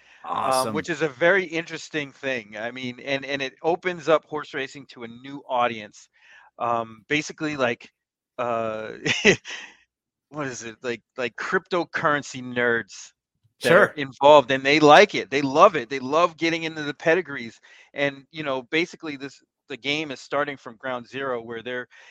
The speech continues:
Speaker 1: they're basically buying horses that are two-year-olds. And the two-year-old races that actually run on the track are in the game, and they get paid accordingly, you know, purses and,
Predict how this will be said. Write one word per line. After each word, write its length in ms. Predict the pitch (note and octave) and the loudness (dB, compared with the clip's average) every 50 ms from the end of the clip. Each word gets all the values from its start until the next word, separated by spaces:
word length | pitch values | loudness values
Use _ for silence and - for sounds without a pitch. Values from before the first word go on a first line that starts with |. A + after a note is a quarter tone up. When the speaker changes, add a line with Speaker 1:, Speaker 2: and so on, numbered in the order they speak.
| - _ _ _ - | -20 _ _ _ -12
Speaker 1:
they're 120 | C3 B2+ | -12 -10
basically 460 | A2 C#3+ C#3 C#3 - - - B2+ A#2+ A2 - | -6 -4 -4 -4 -4 -8 -14 -16 -14 -8 -4
buying 300 | C3+ C3 C3+ C3+ C3 B2+ | -2 0 0 0 -2 -4
horses 760 | A#2 - C3 C3+ D3 C#3+ - - B2+ B2 A#2 G#2+ - - - _ _ _ _ _ _ _ | -8 -12 -12 -12 -10 -12 -12 -14 -14 -14 -14 -16 -18 -20 -20 _ _ _ _ _ _ _
that 120 | C#3+ C3 B2 | -8 -8 -8
are 60 | B2 | -8
two-year-olds. 720 | - - F3 E3+ D#3+ C#3 A#2+ A2 G2+ G2+ - - - _ _ _ _ _ _ _ _ _ _ - _ _ _ - C3+ | -12 -10 -10 -8 -8 -8 -8 -10 -10 -12 -16 -20 -20 _ _ _ _ _ _ _ _ _ _ -20 _ _ _ -6 -4
And 200 | C3 B2+ B2+ A#2+ | -4 -4 -4 -8
the 60 | A#2+ | -10
two-year-old 480 | - - F#3 F#3+ F#3 F3 E3+ D#3 C3+ C#3+ | -8 -8 -6 -2 0 2 2 2 4 6
races 320 | D#3 D#3+ D3+ - D3+ B2 | 4 4 4 2 -2 0
that 120 | C#3 C3+ B2+ | 2 2 4
actually 380 | A#2+ C#3 C#3+ C#3+ - - C3 | 6 6 4 4 4 0 -10
run 200 | A#2 C3 C#3 C#3 | -6 -4 -4 -4
on 80 | C3+ B2 | -4 -6
the 80 | A#2+ A2 | -12 -10
track 480 | - - F3+ E3+ E3 C#3+ C3+ - - _ _ _ _ _ _ _ _ _ _ _ _ - | -2 4 6 8 8 8 6 4 -2 _ _ _ _ _ _ _ _ _ _ _ _ -4
are 140 | C#3 C#3 C#3 | -2 -2 -2
in 200 | D#3 D3+ D3+ C#3+ | -2 -4 -6 -6
the 100 | C3+ B2+ | -8 -6
game, 380 | - D3 C#3 C#3 C#3 C#3 C3+ | -2 0 0 0 0 0 -2
and 140 | C3 B2+ B2 | -4 -4 -2
they 80 | B2 B2+ | -2 -2
get 220 | A#2 C3+ C3+ - | -2 -4 -6 -4
paid 240 | - D3 C#3 C3+ B2+ | -4 -4 -2 -2 -2
accordingly, 560 | C3 - - E3 F#3 F3+ G3+ D3+ C3 A#2+ A#2+ | -4 -6 -2 0 0 0 0 -2 -6 -10 -12
you 180 | A#2+ B2 C3 B2 | -12 -12 -10 -8
know, 220 | B2 A#2+ A#2+ A#2 | -6 -6 -8 -8
purses 540 | - - - B2 B2+ C3 - D3+ C#3+ C3+ C3+ | -10 -8 -6 -6 -6 -6 -8 -10 -12 -12 -12
and, 160 | C3+ B2+ A#2+ | -12 -14 -16